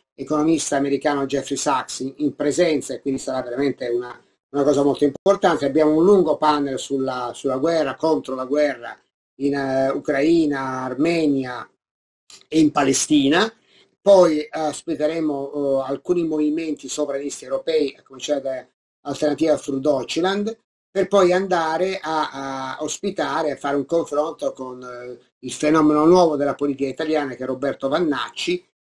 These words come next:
perché anche lui deve in qualche modo far evolvere la sua posizione politica, deve affrontare le tematiche sociali,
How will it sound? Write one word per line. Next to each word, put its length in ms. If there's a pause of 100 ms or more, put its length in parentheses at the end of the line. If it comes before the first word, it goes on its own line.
(100)
perché 300
anche 360
lui 520 (240)
deve 640
in 160
qualche 300
modo 400
far 240
evolvere 420
la 60
sua 140
posizione 380
politica, 540
deve 160
affrontare 560
le 80
tematiche 440
sociali, 640